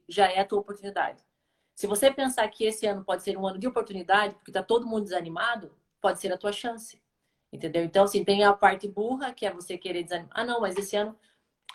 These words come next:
é, tá todo mundo, ninguém tá estudando mesmo em casa, tá difícil pra todo mundo." Só que se você for aquela pessoa que você pensar diferente, "Tá todo,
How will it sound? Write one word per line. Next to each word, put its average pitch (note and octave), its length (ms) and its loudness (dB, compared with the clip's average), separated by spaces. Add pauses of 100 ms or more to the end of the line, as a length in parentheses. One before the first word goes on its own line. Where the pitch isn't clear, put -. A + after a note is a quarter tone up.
é, E3+ 380 2
tá F#3 140 -6
todo G#3 200 0
mundo, G3+ 400 0
ninguém F#3+ 260 0
tá B3 80 -4
estudando G3 340 2
mesmo F3+ 200 -2
em E3+ 40 -12
casa, F3 260 4
tá G3 60 0
difícil G3+ 280 -4
pra G3 120 0
todo G3 200 -2
mundo." D#3+ 340 -4 (280)
Só G#3 140 8
que G3+ 80 2
se G#3 40 -6
você G#3+ 220 6
for C4+ 120 6
aquela C4 220 4
pessoa G#3+ 400 0
que - 60 -10
você G#3 80 -2
pensar G3+ 240 -2
diferente, G#3 340 -2
"Tá F#3 80 -6
todo, F3+ 180 -8